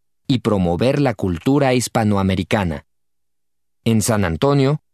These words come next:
viven actualmente cerca de un millón trescientos mil habitantes. De estos,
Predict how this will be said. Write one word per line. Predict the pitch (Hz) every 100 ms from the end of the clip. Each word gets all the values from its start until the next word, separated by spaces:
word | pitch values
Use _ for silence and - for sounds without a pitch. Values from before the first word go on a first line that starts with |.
| _ -
viven | 131 175 175 175 160
actualmente | 127 - - 156 151 147 156 151
cerca | 135 - 160 160 170
de | 131 104 -
un | 151 180 165
millón | 104 113 143 156
trescientos | 123 107 - 98 87 82 -
mil | 127 139
habitantes. | 127 120 110 95 85 - - - _ _ _ _ _ _ _ -
De | 104 98 127
estos, | 127 190 208 -